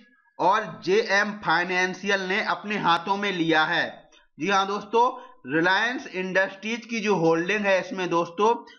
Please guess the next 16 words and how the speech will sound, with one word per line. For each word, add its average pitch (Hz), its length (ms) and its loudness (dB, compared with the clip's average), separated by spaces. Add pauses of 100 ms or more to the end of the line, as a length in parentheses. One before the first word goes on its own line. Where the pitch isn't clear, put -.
(140)
वो 185 180 0
चालीस 196 460 2
दशमलव 185 480 -2
जीरो 180 340 0
एक 175 320 -2
प्रतिशत 185 440 -2
है 214 360 0 (320)
और 170 400 0
जेएम 208 460 2
फाइनेंशियल 180 760 -2
एसेट, 190 500 0 (600)
उसकी 175 300 -6
जो 196 160 0
होल्डिंग 170 480 2
है 190 140 2
इसमें 202 440 -4